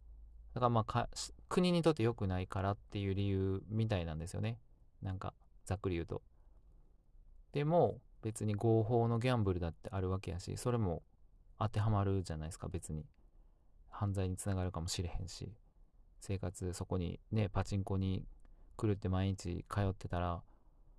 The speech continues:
うん、国にとっていいかって言ったら、まあ、パチンコ屋の、えー、利益は、利益上がるし、経済は回らんことはないんですけど、うん、っ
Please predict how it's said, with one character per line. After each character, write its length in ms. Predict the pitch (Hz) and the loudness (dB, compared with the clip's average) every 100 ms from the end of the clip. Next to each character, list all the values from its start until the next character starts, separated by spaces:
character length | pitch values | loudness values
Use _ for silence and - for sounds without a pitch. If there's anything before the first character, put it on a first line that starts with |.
| - _ - - - - - - - - | -20 _ -20 -20 -20 -20 -20 -20 -10 -4
う 40 | |
ん、 300 | 90 87 92 - | -4 -4 -8 -8
国 200 | - 113 | 0 2
に 60 | 101 | 2
と 80 | 95 | 0
っ 40 | |
て 140 | - | 0
い 200 | 92 101 | 0 2
い 40 | 110 | 2
か 120 | 101 | 0
っ 20 | |
て 60 | - - | -2 -6
言 20 | |
っ 40 | |
た 80 | - | 0
ら、 60 | 117 | 4
ま 160 | 98 | 4
あ、 360 | - - - - | 2 -12 -18 -4
パ 100 | 113 | -2
チ 120 | 110 | 0
ン 40 | 123 | 2
コ 60 | |
屋 120 | 117 135 | 4 6
の、 240 | 127 131 - - - - - - - | 4 0 -6 -16 -16 -20 -20 -20 -4
え 140 | 107 | 0
ー、 40 | 107 | 4
利 120 | 123 | 4
益 180 | 101 98 | 4 2
は、 220 | 92 - | 2 0
利 140 | 113 110 | 0 2
益 160 | 95 | 2
上 120 | 92 | 0
が 100 | 92 | 2
る 80 | 92 | 0
し、 160 | - 104 | -2 -6
経 180 | 135 113 | -2 0
済 140 | 101 | 2
は 60 | 98 | 4
回 220 | 110 113 | 4 4
ら 100 | 110 | 4
ん 60 | |
こ 120 | 107 110 | 2 0
と 80 | |
は 60 | 92 | 0
な 140 | 92 | 0
い 80 | 95 | 0
ん 80 | 98 | -2
で 100 | 90 | -2
す 140 | 90 - | -6 -8
け 160 | 92 | -4
ど、 260 | 95 104 95 - - - _ - - - - - - - - - - - | 2 2 0 -6 -20 -20 _ -20 -20 -20 -20 -20 -20 -20 -20 -20 -16 -6
う 40 | |
ん、 180 | 104 | -4
っ 20 | 101 | -4